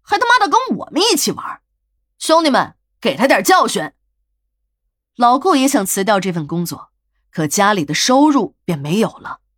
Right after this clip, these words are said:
上次老婆是捡了条命，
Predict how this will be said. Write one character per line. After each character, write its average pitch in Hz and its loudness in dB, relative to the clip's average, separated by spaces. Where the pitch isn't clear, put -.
上 196 0
次 175 -2
老 147 0
婆 185 -2
是 214 2
捡 - -8
了 185 -6
条 - -14
命， 156 -6